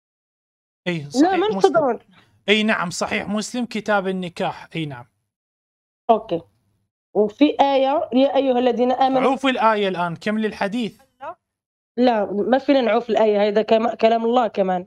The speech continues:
Speaker 1: مو هذا هم أيضًا كلام الله عن النبي صلى الله عليه وسلم. كمل الحديث.
Speaker 2: آه، عليه الصلاة والسلام. آه.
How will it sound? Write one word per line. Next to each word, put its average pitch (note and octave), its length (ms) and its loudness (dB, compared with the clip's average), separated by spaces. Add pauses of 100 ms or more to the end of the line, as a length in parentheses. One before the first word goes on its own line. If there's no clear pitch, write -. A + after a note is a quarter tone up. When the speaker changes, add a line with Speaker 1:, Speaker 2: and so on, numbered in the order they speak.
Speaker 1:
مو B3 400 2
هذا B3+ 200 2
هم C4 120 -2
أيضًا B3+ 300 0
كلام A3+ 400 0
الله G3+ 160 2
عن G3 140 0
النبي G#3 220 -2
صلى G#3 300 -2
الله F#3+ 120 0
عليه E3+ 100 -4
وسلم. E3 420 -12 (520)
كمل A#3+ 240 2
الحديث. G#3+ 260 0
Speaker 2:
آه، F#3 80 2
عليه A3+ 160 2
الصلاة A#3 320 0
والسلام. F#3 560 -4 (280)
آه. G3 300 0